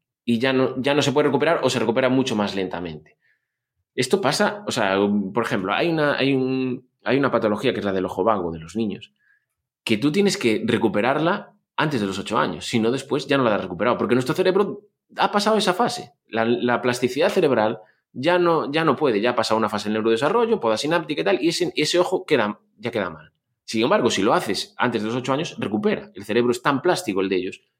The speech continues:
que recupera. Bueno, pues eso se ve muy bien con la, algunas patologías. Pasa también con el habla, pasa con el andar. Bueno, o sea, si tú a un niño lo envuelves en celofán y lo dejas así quieto,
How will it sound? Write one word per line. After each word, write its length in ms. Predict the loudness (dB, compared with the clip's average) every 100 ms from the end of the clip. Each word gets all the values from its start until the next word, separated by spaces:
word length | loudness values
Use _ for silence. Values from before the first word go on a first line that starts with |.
| _
que 100 | -4
recupera. 400 | -2 -4 -8 -14 -18 _ _ _ _
Bueno, 220 | -4 -4
pues 160 | -8 -6
eso 420 | -4 -4 -6 -12 _ _
se 200 | -6 -2
ve 120 | -2
muy 200 | 0 0
bien 140 | 0 -2
con 140 | -4
la, 60 | -4
algunas 360 | -2 -2 -4
patologías. 460 | -4 -6 -4 -4 -4
Pasa 180 | -6 -6
también 240 | -4 -4
con 140 | -2
el 80 | -2
habla, 540 | 0 2 0 -2 -14 _ _ _ _ _ _ _ _
pasa 300 | -4 -2 -2
con 180 | -2 -2
el 80 | -2
andar. 560 | -4 -2 0 -2 -6 -6
Bueno, 340 | -6 -6 -10 -16
o 60 |
sea, 140 | -12 -12
si 160 | -10
tú 260 | -4 -2 -2
a 120 | -2
un 80 | 0
niño 180 | 0 0
lo 100 | 0
envuelves 380 | 0 0 0 -2
en 100 | -2
celofán 480 | 2 2 2 0 -2
y 80 | 2
lo 100 | 2
dejas 200 | 2 -2
así 180 | -2
quieto, 360 | 0 0 0